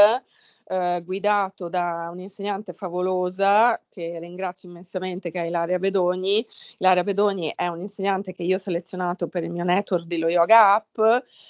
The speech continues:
è una formatrice, una persona con una conoscenza infinita. Beh, lei è anche una poesia da veder praticare, non so come dire, non,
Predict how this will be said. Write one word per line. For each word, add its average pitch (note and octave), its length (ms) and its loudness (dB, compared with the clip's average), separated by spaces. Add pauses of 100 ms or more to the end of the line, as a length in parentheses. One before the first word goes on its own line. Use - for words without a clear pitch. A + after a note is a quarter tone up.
(100)
è G3 120 0
una F3 160 -2
formatrice, F3+ 840 -6
una E3 120 -8
persona E3+ 480 -6
con E3 120 -8
una E3+ 140 -6
conoscenza F#3 580 -2
infinita. G#3+ 720 6 (320)
Beh, F3+ 180 -2
lei F3+ 280 2
è - 20 4
anche G3 300 -2
una F#3+ 140 -6
poesia F#3+ 680 -4
da F3 100 -6
veder E3+ 300 -6
praticare, E3 680 -4
non E3+ 120 -8
so F3+ 160 -8
come F3 260 -8
dire, E3 340 -4
non, D3+ 1400 -12